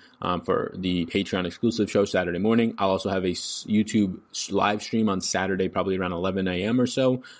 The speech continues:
Um, we'll talk about any of the injuries that people have questions about. But if Matt Jones is active, he starts to become at least interesting. We talked earlier in the week that he had twenty-five more snaps than the next closest tou-, uh, running back in, uh, Christian Michael.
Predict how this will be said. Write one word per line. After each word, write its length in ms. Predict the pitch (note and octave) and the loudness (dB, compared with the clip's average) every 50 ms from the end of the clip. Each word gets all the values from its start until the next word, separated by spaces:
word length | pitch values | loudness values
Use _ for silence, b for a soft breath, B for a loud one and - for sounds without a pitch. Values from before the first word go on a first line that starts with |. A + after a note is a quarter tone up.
| B | B
Um, 140 | - G2+ F2+ | -4 -2 0
we'll 80 | F2+ F2 | 0 0
talk 220 | - G2 F#2 - | 2 0 0 0
about 180 | - F2 F2+ F2+ | 0 -2 0 0
any 140 | F#2 F2+ F2 | 0 -2 -2
of 40 | |
the 140 | F2 F2+ F2+ | -2 -2 -2
injuries 260 | F#2 F2+ F#2 F#2 F2+ | -2 0 0 -2 0
that 160 | F2+ F2 E2 - | 0 -2 -4 -4
people 180 | F#2 E2 F2+ | -4 -2 -2
have 120 | E2 - - | -2 0 0
questions 280 | G#2 G#2 - A2 G#2 | -2 0 0 -2 -4
about. 400 | G2 F#2+ G#2 G2+ F#2+ - - _ - | -2 0 0 0 0 -2 -6 _ 2
But 260 | E3+ A#2 - - B B B B B | 4 4 4 2 B B B B B
if 160 | - A#2 - | -6 -2 0
Matt 200 | C#3+ C3+ B2+ B2 | 2 2 2 2
Jones 260 | - A#2+ A2+ G2+ - - | 2 2 2 2 -2 0
is 180 | - C3 D3 C#3+ | 2 2 2 4
active, 380 | D#3+ D3 D#3 D3 - E3+ D#3 C#3 | 2 0 -2 0 0 0 0 2
he 80 | C#3+ | 0
starts 260 | B2+ - C#3 C3+ C3 | 0 2 2 0 2
to 80 | - - | 0 -2
become 240 | E3+ F3 - F3 E3+ | -2 0 0 0 0
at 100 | E3 E3 | 2 0
least 280 | G3 G3 F3 - - | 0 -2 -2 -2 -2
interesting. 640 | - G2 F2+ G2 F2+ - - F#2 F#2+ G#2 A#2 - - _ _ _ _ _ _ _ _ _ _ _ _ - | -2 0 0 0 -2 0 -2 0 0 0 -2 -4 -8 _ _ _ _ _ _ _ _ _ _ _ _ 0
We 100 | B2+ A#2+ | 2 4
talked 260 | B2 D3+ C3 B2 - | 4 4 2 2 0
earlier 300 | - C3 C#3 C#3+ C#3 B2+ | 2 4 4 6 6 6
in 80 | A2+ G#2 | 4 4
the 60 | G2+ | 4
week 140 | G2+ G#2+ G#2 | 2 2 2
that 100 | A2+ G#2 | 2 2
he 40 | G2+ | 2
had 120 | G2 F#2+ | 0 0
twenty-five 400 | - B2+ B2+ B2 - A#2+ A2+ A2 | 0 0 0 2 2 2 2 2
more 180 | G#2 G#2 G2+ F#2 | 2 0 0 -2
snaps 380 | - - B2 A#2 A2+ G#2+ - | -2 -2 -2 -2 -2 -2 -2
than 100 | - G2 | -2 -2
the 100 | F#2+ F#2 | 0 0
next 200 | G2 G2 - - | -2 -2 -4 -6
closest 400 | - - G#2 F#2+ - F2+ - - | -4 -2 -2 -2 -2 -6 -8 -4
tou-, 160 | - F#2 F2+ - _ _ _ | -4 -4 -4 -4 _ _ _
uh, 160 | G2 F2+ F2+ | -2 0 0
running 180 | F#2+ G2 G2 F#2+ | 0 0 0 0
back 200 | F2+ F2 - - | 0 -2 -2 -2
in, 160 | F2+ F2 F2 B B B B B B | -4 -4 -6 B B B B B B
uh, 80 | - - | -4 -2
Christian 320 | - - G#2+ G#2 - F#2+ | 2 2 0 2 2 0
Michael. 360 | G#2 B2 B2 - F2+ F#2+ - | 2 2 2 2 0 -2 -2